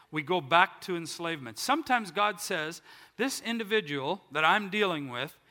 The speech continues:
constantly goes back, constantly goes back. I just rescue them, they go back to sin. I rescue, they go back. I rescue them, they go back to sin." Finally, God says, "Fine, you like slavery so much,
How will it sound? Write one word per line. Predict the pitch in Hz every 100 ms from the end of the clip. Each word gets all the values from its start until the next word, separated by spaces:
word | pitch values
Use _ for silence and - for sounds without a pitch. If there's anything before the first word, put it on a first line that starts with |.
| - - _
constantly | - 220 269 294 - 233 160 156 156
goes | 127 160 170 143
back, | 117 113 131 107 -
constantly | - 190 269 294 - 202
goes | 160 170 170
back. | 127 139 170 127 123
I | 143
just | 147 139
rescue | 147 233 277 - 294
them, | 269
they | 151
go | 139
back | 165 175 151 -
to | -
sin. | 127 139 107 - _
I | 139 151
rescue, | 202 254 - 277 285 - -
they | 139
go | 175
back. | 147 165 110 - - _
I | 147
rescue | 175 262 269 277
them, | 277 247 _
they | 170
go | 170
back | 151 170 156 -
to | 143
sin." | - 123 - - -
Finally, | - 262 233
God | 202 196
says, | - 175 -
"Fine, | - 180 110 - - _
you | 175
like | 240 233
slavery | - 220 233 226 233
so | - 220
much, | 214 -